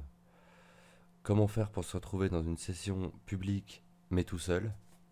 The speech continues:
Donc après, c'est un glitch, euh, si on veut. Glitch ou astuce. Je sais pas si c'est vraiment un glitch, en fait. Mais bon,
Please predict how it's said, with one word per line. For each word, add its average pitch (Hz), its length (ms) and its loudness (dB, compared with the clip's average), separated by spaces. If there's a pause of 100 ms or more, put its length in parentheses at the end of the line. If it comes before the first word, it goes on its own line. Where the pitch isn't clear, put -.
(500)
Donc 85 140 -8
après, 95 280 0
c'est 85 160 -8
un 85 120 -4
glitch, 90 520 -4
euh, 80 220 -4
si - 160 -10
on 90 160 -2
veut. 87 300 -2 (640)
Glitch 95 360 0
ou 98 60 4
astuce. - 540 -4 (840)
Je - 80 -18
sais 104 60 -4
pas 104 100 2
si 104 100 0
c'est 92 80 2
vraiment 85 220 4
un 87 60 2
glitch, 82 320 -4
en 73 60 -8
fait. - 280 -14 (800)
Mais 101 80 8
bon, 95 140 6